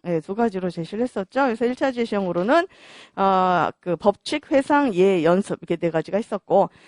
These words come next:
어, 이것만은 모자라다 싶어서 부차적인 정교화를 한 것이 바로 맥락, 선수학습 암기법, 뭐 기타 등 이런 것들이 있었습니다.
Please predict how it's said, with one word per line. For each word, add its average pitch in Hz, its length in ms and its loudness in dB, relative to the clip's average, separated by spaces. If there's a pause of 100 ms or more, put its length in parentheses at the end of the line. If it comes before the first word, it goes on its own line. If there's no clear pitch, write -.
(180)
어, 180 560 2
이것만은 285 600 2
모자라다 208 480 2
싶어서 196 320 -4
부차적인 269 580 0
정교화를 175 460 -2
한 160 100 -8
것이 156 260 -4
바로 208 240 0
맥락, 180 440 -2
선수학습 269 500 -2
암기법, 180 600 -4
뭐 160 220 0
기타 180 260 -8
등 156 200 -10
이런 175 300 -4
것들이 165 320 -6
있었습니다. 170 760 -4